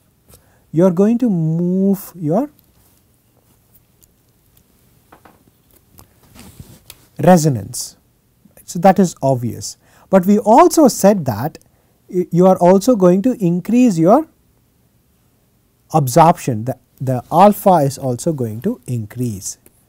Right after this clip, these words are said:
right, and that alpha increase would result in reduction in the extinction. You see, it, you are going this way, but you are, you are also going this way,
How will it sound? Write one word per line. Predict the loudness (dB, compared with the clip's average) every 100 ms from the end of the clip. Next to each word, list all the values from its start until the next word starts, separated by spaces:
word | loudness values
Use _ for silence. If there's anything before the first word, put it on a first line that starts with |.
| -18
right, | -18 -18 _ _ _ _
and | -2 4
that | 4 4
alpha | 2 4 4 4 2 2
increase | 0 -2 -2 -2 -4 -8 _ -6
would | -2 0
result | 0 2 2 2 -2
in | -2 -2 -6 _ _ _ _ _ -2
reduction | 2 2 2 0 0 0
in | 2
the | 0
extinction. | -2 -8 -10 -10 -10 -14 -14
You | -14
see, | -6 -4 -2
it, | -4
you | -6
are | -6
going | -2 0 0 0 -6 _ _ -18
this | -18 -12
way, | -6 -4
but | -4 -6 -6 -6
you | -6
are, | -4 -4 -8 _ _ _ -12
you | -10
are | -8
also | -10 -10 -12
going | -12 -12 -12 -14 _ -20
this | -20 -20
way, | -20